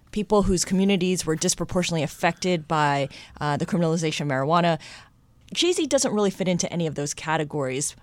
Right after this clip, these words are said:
per se. I mean, he's a billionaire rap star, um, you know,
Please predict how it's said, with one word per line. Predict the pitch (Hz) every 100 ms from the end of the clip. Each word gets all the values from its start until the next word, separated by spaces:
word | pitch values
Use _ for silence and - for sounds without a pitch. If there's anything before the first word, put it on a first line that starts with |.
| _
per | - -
se. | - 156 123 110
I | -
mean, | 170 170
he's | 180 170
a |
billionaire | 156 196 202 190 180 170 165
rap | 156 160
star, | - 170 156 151 -
um, | 156 147 143 143 -
you | -
know, | 135 123